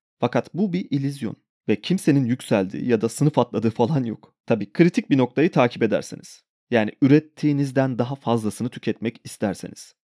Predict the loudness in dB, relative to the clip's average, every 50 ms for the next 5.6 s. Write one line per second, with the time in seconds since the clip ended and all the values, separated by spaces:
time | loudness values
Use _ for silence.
0 | _ _ -6 -4 -4 -2 -4 -4 -6 -6 -6 -6 -6 -6 -6 -6 -4 -4 -4 -4
1 | -4 -4 -4 -6 -6 -4 -4 -4 -4 -6 -6 -6 -4 -4 -6 -6 -6 -10 -12 -12
2 | -16 -18 -20 -20 _ -6 -4 -4 -4 -6 -10 -14 -12 -12 -12 -6 -4 -4 -4 -2
3 | -2 0 0 2 2 2 2 2 2 0 0 0 0 -2 -2 -4 -4 -2 -2 -4
4 | -6 -4 -4 -4 -2 -2 -2 0 0 0 2 2 0 0 -2 -2 -2 -2 0 2
5 | 2 2 0 _ -8 -12 -10 -8 -10 -12 -12